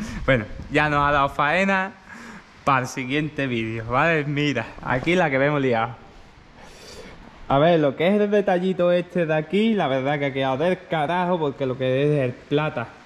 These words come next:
ha quedado muy bien. Y que ahora la insignia le tendría que pintar esto de aquí en negro y los interiores y todo eso, pa' que se vea bonito, ¿no? Hombre, que, que resalte un poquito, porque la verdad que ahora no resalta.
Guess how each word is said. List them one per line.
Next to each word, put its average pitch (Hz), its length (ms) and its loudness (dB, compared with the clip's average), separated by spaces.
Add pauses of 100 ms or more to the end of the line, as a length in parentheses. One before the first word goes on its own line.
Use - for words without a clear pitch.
(160)
ha 135 160 -2
quedado 139 240 -2
muy 143 420 0
bien. 165 320 -2 (440)
Y 247 140 2
que 196 540 0
ahora 165 240 0
la 156 100 -2
insignia 151 640 0
le 131 120 -2
tendría 135 300 0
que 170 100 -4
pintar 151 440 -2
esto 151 140 -6
de 139 80 -2
aquí 135 220 -2
en 131 180 0
negro 165 380 0
y 160 60 0
los 139 180 0
interiores 147 680 0
y 143 60 -2
todo 139 220 -2
eso, 202 320 -4 (440)
pa' 233 140 -2
que 233 140 -2
se 202 160 -2
vea 165 460 0 (1000)
bonito, 147 460 2
¿no? 202 180 0
Hombre, 170 440 -2
que, 131 480 -2
que 139 100 -4
resalte 156 500 -4
un 151 100 0
poquito, 226 340 -2
porque 165 260 -2
la 143 80 2
verdad 135 300 -2
que 143 80 -4
ahora 226 260 0
no 190 160 -2
resalta. 131 580 -8